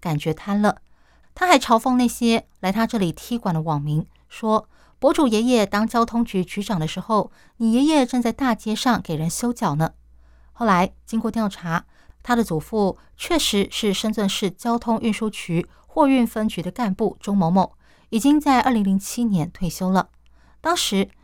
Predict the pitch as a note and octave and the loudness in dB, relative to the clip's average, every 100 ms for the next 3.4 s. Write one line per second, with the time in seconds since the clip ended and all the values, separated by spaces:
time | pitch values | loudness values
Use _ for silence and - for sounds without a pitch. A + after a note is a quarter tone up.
0 | _ - D#4+ D#4 C#4+ C#4 A#3 A#3 A3+ A3+ | _ -4 0 2 2 2 0 2 -2 0
1 | G#3+ A#3 G#3+ - G#3 - E3+ - G#3 - | -4 -2 -2 -2 -6 -6 -8 0 0 0
2 | - - - G#3 C#4 G#3 D#3 F#3+ G3 G3+ | -12 -14 -2 2 2 0 -4 -6 -4 -4
3 | E3+ E3 D#3 | -6 -8 -8